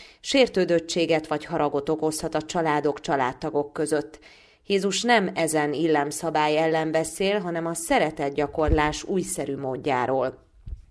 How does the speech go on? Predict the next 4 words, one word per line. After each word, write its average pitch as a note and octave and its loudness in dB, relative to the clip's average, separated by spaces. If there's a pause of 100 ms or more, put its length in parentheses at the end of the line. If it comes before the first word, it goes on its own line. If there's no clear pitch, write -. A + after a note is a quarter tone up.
(800)
A F#3+ -2
jó B3 6
cselekedetek E3+ 4
gyakorlásakor E3+ 2